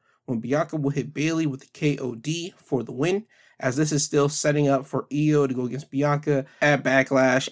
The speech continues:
And the funny thing, the way this match got set up was from a backstage, uh,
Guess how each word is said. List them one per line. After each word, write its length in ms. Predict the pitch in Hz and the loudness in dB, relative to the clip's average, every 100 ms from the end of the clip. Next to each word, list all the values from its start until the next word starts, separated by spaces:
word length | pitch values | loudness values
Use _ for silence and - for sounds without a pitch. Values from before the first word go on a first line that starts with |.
| - | -2
And 440 | 131 131 131 135 | 2 4 2 0
the 60 | 151 | -2
funny 280 | - 196 | 2 4
thing, 340 | 156 156 135 - - | 4 4 2 0 -4
the 100 | 123 | 0
way 220 | 143 190 | 4 4
this 200 | 170 185 | 4 2
match 220 | 143 135 | 2 2
got 160 | 123 127 | -2 -2
set 160 | 139 | 0
up 80 | 131 | 0
was 220 | 127 117 - - _ | -2 -6 -12 -20 _
from 240 | 139 135 | 2 4
a 80 | 123 | 2
backstage, 680 | 113 127 143 - 131 127 - _ - _ _ | 0 0 0 0 -2 -2 -4 _ -20 _ _
uh, 320 | 127 123 110 | -6 -4 -6